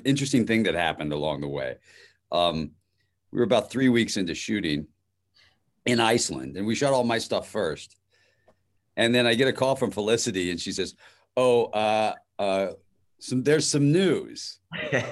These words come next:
Speaker 1: go, "What is it?" And she goes, "I'm pregnant." And I was like, and I,
Speaker 2: <laughs>
Speaker 1: listen, I did it this way. "Congratulations, we're very happy, very excited for you." And then there was this long pause,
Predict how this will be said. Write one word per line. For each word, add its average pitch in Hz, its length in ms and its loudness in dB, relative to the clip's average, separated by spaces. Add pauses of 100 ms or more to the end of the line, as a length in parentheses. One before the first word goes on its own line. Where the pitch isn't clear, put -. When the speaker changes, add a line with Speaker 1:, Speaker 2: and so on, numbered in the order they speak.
(540)
Speaker 1:
go, 123 260 2
"What 127 220 2
is 160 200 2
it?" 135 60 -2
And 113 100 -6
she 123 100 -6
goes, 113 180 -2
"I'm 117 140 -4
pregnant." 143 540 -4
And 90 100 -10
I 92 60 -6
was 104 160 -8
like, 107 160 -6 (720)
and 98 160 -2
I, - 60 -8
Speaker 2:
<laughs> - 20 -6
Speaker 1:
listen, - 240 -4 (220)
I 95 100 0
did 117 220 -2
it 120 120 -2
this 120 240 -4
way. 71 200 -6 (340)
"Congratulations, 160 920 2
we're 120 100 0
very 131 340 2
happy, 120 320 2
very 113 260 2
excited 98 400 -2
for 82 180 -8
you." 82 220 -6
And 104 120 -6
then 123 80 -4
there 131 100 -4
was 127 100 -4
this 135 180 -2
long 123 340 -4
pause, 117 600 0